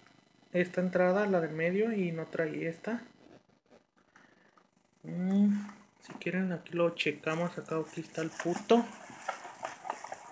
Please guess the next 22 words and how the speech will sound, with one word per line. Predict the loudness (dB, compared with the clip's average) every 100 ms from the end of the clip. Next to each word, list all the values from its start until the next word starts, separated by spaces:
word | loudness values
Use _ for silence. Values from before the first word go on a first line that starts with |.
| -14 -14 -14 -20 _ _ _ _ -6
Está | -2 2
incluso | 2 6 6 6
hasta | 4 0 0
más | 0 0 2
liviano | 4 4 0 -2
de | -4
aquel. | -4 -6 -6 -12 _ _ _ _ _ -20 -20 -20 _ _ _ _ _
Como | -4 0
yo | 2 2
compré | 2 4 6
el | 6
Xbox | 6 4 0 -4 0
edición, | 0 0 0 2
este, | 2 -2 -10 -8 -4 -4 -4 -10 -18 _ _ _
Call | 0 2
of | 4
Duty | 4 4
Advanced | 4 2 2 6
Warfare, | 6 4 -2 0
pues | 0
viene | 2 0
así. | -2 2 2 2